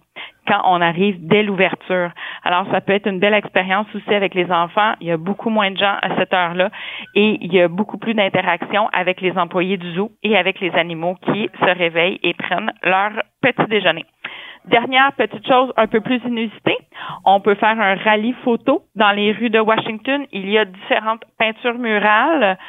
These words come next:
avec... Euh, euh, différents artistes, là, autant de la, de la, de la vieille époque que maintenant. Et puis, euh, ce sont des géantes murales et c'est vraiment le fun, là, de,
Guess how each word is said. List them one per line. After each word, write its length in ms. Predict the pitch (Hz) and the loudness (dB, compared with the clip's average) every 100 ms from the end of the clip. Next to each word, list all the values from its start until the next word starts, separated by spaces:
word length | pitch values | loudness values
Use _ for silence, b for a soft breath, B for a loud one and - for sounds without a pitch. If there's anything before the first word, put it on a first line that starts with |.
| B B B B B | B B B B B
avec... 560 | 202 196 180 208 208 - | -2 -2 0 0 0 2
Euh, 480 | 208 202 196 196 196 - _ _ _ _ - 185 | 4 6 4 0 -8 -14 _ _ _ _ -4 0
euh, 120 | 170 | 2
différents 460 | 175 - 202 220 233 | 2 2 2 2 0
artistes, 640 | 202 - - 240 233 - | -2 -2 -2 2 2 2
là, 280 | 226 220 220 | 2 4 4
autant 400 | 220 208 220 220 | 2 2 2 0
de 140 | 214 165 202 | 0 -4 2
la, 180 | 180 180 | 2 2
de 60 | 180 | -2
la, 220 | 190 175 | 0 0
de 60 | 185 | 2
la 100 | 190 | 2
vieille 260 | 202 220 | 4 4
époque 300 | 196 - 240 _ | 2 2 -2 _
que 80 | - | -2
maintenant. 480 | 214 196 - 196 240 B B B B | 0 0 -2 -4 -4 B B B B
Et 100 | 185 | -6
puis, 460 | - - 180 196 185 | -4 -4 0 6 6
euh, 80 | 185 | 4
ce 80 | 185 | 0
sont 160 | 196 | -2
des 200 | 180 165 165 | 2 0 2
géantes 380 | 214 208 208 | 2 4 2
murales 380 | 196 180 180 202 | 0 0 2 0
et 80 | 185 202 | -2 -6
c'est 80 | |
vraiment 340 | 165 170 190 175 | -4 -2 -2 -4
le 60 | 170 | -4
fun, 140 | 185 190 | -4 -2
là, 160 | 180 | -2
de, 200 | 170 160 | 0 0